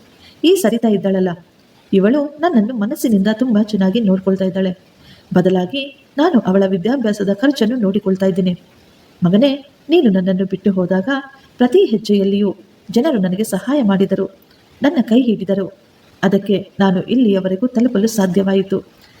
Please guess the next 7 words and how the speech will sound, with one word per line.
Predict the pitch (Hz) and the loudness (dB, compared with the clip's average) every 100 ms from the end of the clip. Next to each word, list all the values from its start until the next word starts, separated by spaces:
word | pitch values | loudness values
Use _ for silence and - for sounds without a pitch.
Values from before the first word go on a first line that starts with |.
| - - | -20 -2
ಆದ್ದರಿಂದ | 190 180 190 196 285 285 - _ - | 0 2 0 0 -2 -8 -12 _ -2
ನಾನು | 262 359 | 0 0
ಮಾಡಿದ | 208 190 196 | 0 0 0
ಸಣ್ಣ | 190 - 277 311 | -2 -4 -6 0
ಸಹಾಯ | 226 190 175 190 196 | 0 0 -4 -2 -2
ಅಥವಾ | - - 196 240 240 | -4 -4 -2 0 0
ದಾನವು | 185 202 202 269 277 | 2 2 2 0 -6